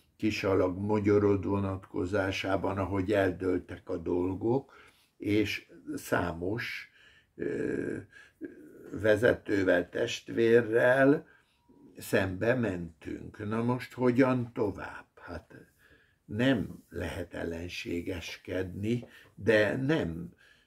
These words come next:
leborítani egy ilyen kegyes mázzal a dolgokat. Úgyhogy, ö, hadd kérjem is a testvéreket, hogy segítsenek, hogy a,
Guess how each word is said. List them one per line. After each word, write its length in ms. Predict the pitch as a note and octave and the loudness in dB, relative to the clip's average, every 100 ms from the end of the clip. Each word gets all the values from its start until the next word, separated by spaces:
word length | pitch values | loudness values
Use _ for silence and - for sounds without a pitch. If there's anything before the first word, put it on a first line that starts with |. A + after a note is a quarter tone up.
| _ | _
leborítani 1200 | - G#2 G#2+ F2+ F#2 F#2 G2+ F#2+ - G2 G2 F#2+ | -4 2 2 4 2 4 2 0 -6 -4 -2 0
egy 280 | F2+ F2+ F2 | 0 0 0
ilyen 440 | F#2 F2 E2+ E2+ - _ _ | 0 0 0 -6 -12 _ _
kegyes 560 | A2 F#2 F2+ E2+ - F2+ | -2 0 -2 -4 -8 -8
mázzal 640 | E2+ E2 F2 E2 F2+ F2+ | -6 -4 -4 -4 -4 0
a 100 | F2+ | 0
dolgokat. 920 | F2+ F2 F#2 F2+ F#2 F2+ G2 G2 - - _ _ _ _ _ | -2 -2 -2 -2 -4 -4 -6 -6 -8 -20 _ _ _ _ _
Úgyhogy, 520 | - F#2+ - G2+ G2 | -4 -4 -2 -2 0
ö, 840 | - - - - - - - - - | 0 -2 -4 -10 -10 -12 -14 -14 -14
hadd 260 | F#2 G#2 - | -8 -8 -10
kérjem 520 | - C3 G2 E2 E2 | 0 2 4 2 -2
is 200 | F2 E2 | -6 -8
a 140 | F2 - | -10 -8
testvéreket, 920 | F#2 F2 - - F2 F#2 G2+ - G#2 | -10 -10 -12 -6 -2 -2 -4 -6 -6
hogy 160 | A2 | -8
segítsenek, 1160 | G#2+ - B2 G2 C#2+ - - - E2+ E2 G#2 A#2+ | -8 -6 -6 -4 -8 -8 -16 -12 -10 -10 -10 -12
hogy 300 | - G2+ F#2+ - - - _ _ _ | -6 -4 -4 -6 -20 -20 _ _ _
a, 300 | F2+ F2+ E2 | -6 -4 -4